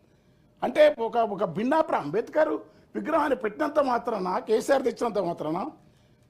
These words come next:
మరి దానికి నేను ఆడికి పోయినాక నా కళ్ళ నీళ్ళు వచ్చినాయి. ఎందుకంటే ఇదెక్కడి పద్ధతి?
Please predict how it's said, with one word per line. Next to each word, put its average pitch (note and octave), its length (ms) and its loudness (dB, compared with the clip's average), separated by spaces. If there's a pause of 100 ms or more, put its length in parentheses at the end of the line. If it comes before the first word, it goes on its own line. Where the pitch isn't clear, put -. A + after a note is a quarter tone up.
(540)
మరి C4 120 2
దానికి B3 460 2
నేను A#3 240 2
ఆడికి G#3+ 160 2
పోయినాక C4 280 2
నా A#3 100 -2
కళ్ళ F#3+ 300 -2
నీళ్ళు A#3 220 0
వచ్చినాయి. D3+ 260 -6
ఎందుకంటే E3+ 460 -4 (180)
ఇదెక్కడి A#3+ 380 -2
పద్ధతి? D3+ 480 -6